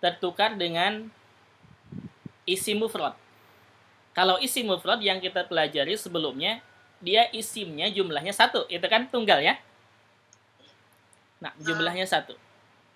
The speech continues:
Speaker 1: Kalau sekarang di, di sini khobar mufrad, maksudnya adalah khobar mufrad itu bukan jumlahnya satu, tapi katanya satu.
Speaker 2: Satu.
Speaker 1: Gitu ya, katanya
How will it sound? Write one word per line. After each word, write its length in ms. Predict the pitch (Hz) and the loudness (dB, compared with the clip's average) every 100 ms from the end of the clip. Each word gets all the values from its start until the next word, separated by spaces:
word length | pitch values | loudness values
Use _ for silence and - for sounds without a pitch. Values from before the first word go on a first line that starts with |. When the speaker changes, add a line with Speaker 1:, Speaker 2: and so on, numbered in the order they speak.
| _ _ _ _ _ | _ _ _ _ _
Speaker 1:
Kalau 160 | 160 180 | 2 2
sekarang 460 | 208 233 247 226 | 4 6 6 6
di, 100 | 196 | 2
di 80 | 190 | 0
sini 240 | 196 202 | -2 -4
khobar 460 | 180 226 190 160 165 | -2 0 6 6 6
mufrad, 500 | 208 214 147 160 180 | 0 -2 0 -2 0
maksudnya 480 | 165 175 175 175 214 | 0 0 -2 -2 0
adalah 380 | 151 143 220 - _ _ _ _ - | 0 0 0 -4 _ _ _ _ -10
khobar 340 | - 170 165 165 | -2 4 4 2
mufrad 300 | 165 165 160 | -4 -4 -4
itu 160 | 240 | -4
bukan 400 | 185 170 202 196 | -2 0 0 2
jumlahnya 420 | 185 190 202 208 | 2 2 0 0
satu, 320 | 233 247 240 - _ _ _ _ _ _ _ _ _ _ - | 2 2 0 -4 _ _ _ _ _ _ _ _ _ _ 0
tapi 400 | 160 160 233 - - | 0 2 -4 -6 4
katanya 800 | 208 208 - 185 170 165 196 240 - _ _ _ _ _ | 8 8 8 4 4 4 4 4 2 _ _ _ _ _
satu. 480 | - 190 - - - | 4 4 4 0 -2
Speaker 2:
Satu. 400 | - 185 _ - - | -12 -20 _ -20 -14
Speaker 1:
Gitu 160 | 156 143 | -12 -4
ya, 240 | 135 196 - _ - | 0 0 -2 _ 0
katanya 640 | 156 - 139 156 175 196 | 0 0 -6 -4 -6 -6